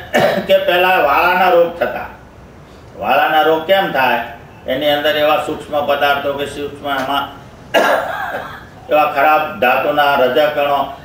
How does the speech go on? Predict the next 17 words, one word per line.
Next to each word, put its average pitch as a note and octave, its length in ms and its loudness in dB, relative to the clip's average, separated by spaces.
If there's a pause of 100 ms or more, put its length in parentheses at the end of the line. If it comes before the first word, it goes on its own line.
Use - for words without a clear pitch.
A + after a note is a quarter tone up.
(220)
કે D3+ 360 2
પાણી D3 500 -2
ન C#3 80 -4
વપરાતું D3 600 2
હોય C#3+ 120 0
એવા C#3+ 200 4
કંઈ C#3+ 180 -4
કૂવામાંથી, C3+ 600 -2
વાયમાંથી C3 580 0
કે C3+ 540 0
કોઈ C3 180 -4
બંધિયાર B2 540 0
જગ્યામાંથી B2 720 -4 (300)
આપણે C3 260 -2
લીધું C3 400 -2
કે C#3+ 80 0
પીધું C#3 500 0